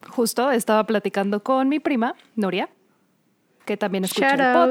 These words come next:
Speaker 1: podcast y así, y entonces, shout out. Eso es, ese es la, la, el beneficio de que nos cuenten cosas aquí y decimos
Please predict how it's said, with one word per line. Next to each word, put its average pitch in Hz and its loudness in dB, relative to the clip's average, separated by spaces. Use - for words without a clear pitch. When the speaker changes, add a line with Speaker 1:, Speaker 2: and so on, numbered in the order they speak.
Speaker 1:
podcast 330 -2
y - -2
así, 294 -2
y 220 -2
entonces, 214 0
shout 339 2
out. 302 2
Eso 262 2
es, 277 0
ese 339 4
es 302 -2
la, 262 2
la, 196 0
el 220 0
beneficio 226 2
de 254 2
que 196 -2
nos 185 0
cuenten 226 2
cosas 226 -2
aquí 214 -6
y 233 -4
decimos 214 -2